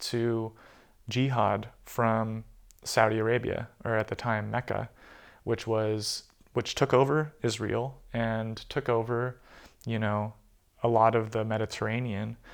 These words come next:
that is now a total stronghold for Islam. And the Catholic Church from Italy was actually like, "Oh, we should fight back. We should try and send some crusaders to fight back and reconquer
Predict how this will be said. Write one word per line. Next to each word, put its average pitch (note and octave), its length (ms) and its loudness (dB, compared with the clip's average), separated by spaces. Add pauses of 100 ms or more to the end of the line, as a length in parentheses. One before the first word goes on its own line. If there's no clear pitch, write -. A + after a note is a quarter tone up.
(240)
that G#2+ 160 2
is G#2+ 100 0
now G#2+ 300 2
a G#2+ 60 -4
total A2 300 0
stronghold A#2 600 0
for - 180 -4
Islam. - 400 -4 (540)
And A2 200 -2
the G#2+ 40 -6
Catholic A2+ 340 0
Church A2 280 -2
from G#2 180 -6
Italy A2+ 280 0
was G#2+ 120 -4
actually A2 280 -2
like, G#2 340 -2
"Oh, C3 140 4
we A#2 140 2
should C#3 220 -2
fight A2+ 340 2
back. B2 400 -2 (100)
We A2+ 80 -2
should A#2+ 200 -4
try A#2 180 -2
and A2+ 160 -2
send A#2 360 -2
some A2 440 -4 (300)
crusaders A#2 760 2
to - 120 -8
fight A2 280 2
back A2 300 2
and G#2+ 260 -6 (420)
reconquer A#2 1900 0